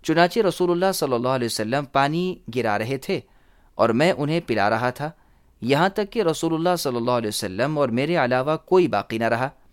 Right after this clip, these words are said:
پھر آپ نے پانی ڈالا اور مجھے کہا، "پیو۔" میں نے عرض کیا، "اللہ کے رسول، میں اس وقت تک نہیں پیوں گا جب تک کہ آپ نہیں پئیں گے۔"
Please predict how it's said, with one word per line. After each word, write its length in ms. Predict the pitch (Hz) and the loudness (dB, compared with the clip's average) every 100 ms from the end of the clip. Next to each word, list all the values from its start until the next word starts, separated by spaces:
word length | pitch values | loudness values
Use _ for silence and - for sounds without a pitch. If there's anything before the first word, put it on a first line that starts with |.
| _ - _ - | _ -20 _ -12
پھر 160 | - 208 | -2 2
آپ 280 | 170 214 226 | 4 2 -2
نے 120 | 247 | -2
پانی 340 | 180 117 131 | 0 0 0
ڈالا 300 | 113 113 127 | 0 0 0
اور 140 | 160 127 | 0 -2
مجھے 300 | 117 135 117 | -4 -2 -4
کہا، 280 | - 113 | -4 -4
"پیو۔" 340 | 120 - 139 156 - - _ _ _ _ - | -4 0 0 0 -6 -20 _ _ _ _ 0
میں 180 | 127 | 2
نے 120 | 165 170 | 4 2
عرض 220 | 135 - | 0 -2
کیا، 220 | 160 160 | 0 0
"اللہ 340 | 117 117 127 | 2 0 -2
کے 100 | 123 | -4
رسول، 360 | 104 104 127 160 - - _ - | -6 -4 -6 -6 -12 -20 _ -2
میں 160 | 123 160 156 | 0 2 0
اس 260 | 151 - | -4 -2
وقت 200 | 165 - | -2 -2
تک 160 | 202 170 | -6 -2
نہیں 280 | 160 170 147 | -2 -2 -2
پیوں 240 | 151 143 | -2 0
گا 160 | 165 170 | 0 -2
جب 180 | 131 127 - | -2 -4 -4
تک 220 | 156 - | -6 -4
کہ 100 | 165 - | -6 0
آپ 280 | 117 113 | 0 0
نہیں 180 | 123 127 123 | -4 -4 -4
پئیں 240 | 135 135 | -4 -4
گے۔" 120 | 147 | -6